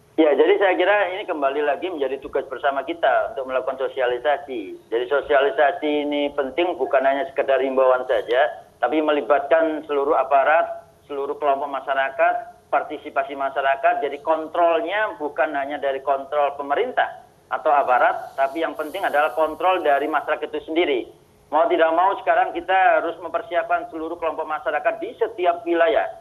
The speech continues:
sampai di tingkat paling rendah R T R W, untuk membuat sebuah kampung siaga yang mereka saling mengontrol. Karena satu orang kemudian tidak patuh, maka dia akan bisa mengakibatkan penyebaran itu di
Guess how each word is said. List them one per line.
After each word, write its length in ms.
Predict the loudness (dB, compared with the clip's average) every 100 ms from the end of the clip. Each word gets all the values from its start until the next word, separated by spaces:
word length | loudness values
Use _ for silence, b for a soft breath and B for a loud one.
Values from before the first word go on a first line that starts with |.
| -6
sampai 320 | -2 0 0
di 80 | -2
tingkat 320 | -2 -2 0
paling 240 | 0 0 -2
rendah 240 | 0 2
R 240 | 2 2 -2
T 80 | -2
R 160 | 0 0
W, 160 | -2 -2
untuk 240 | -2 -2 -2
membuat 480 | -4 2 2 2
sebuah 320 | -2 0 2 4
kampung 400 | 0 0 -4 -2
siaga 640 | 2 2 4 2 2 -6 0
yang 160 | 2
mereka 320 | 2 2 2 2
saling 240 | 0 0
mengontrol. 720 | 2 2 2 2 0 0 -6 -18 -6
Karena 240 | -2 2
satu 560 | 2 2 2 4 4 4
orang 560 | 4 4 4 0 -8 -16 _ _
kemudian 480 | -8 -4 2 2 2
tidak 240 | 0 2
patuh, 320 | 0 -2 -4
maka 240 | 0 0 0
dia 160 | 0 -2 -2
akan 160 | -8
bisa 240 | -8 -4 0 2 0 -4 -16 -8
mengakibatkan 560 | -6 -2 -2 0 -2
penyebaran 400 | -4 -2 0 2
itu 80 | 0
di 80 | -2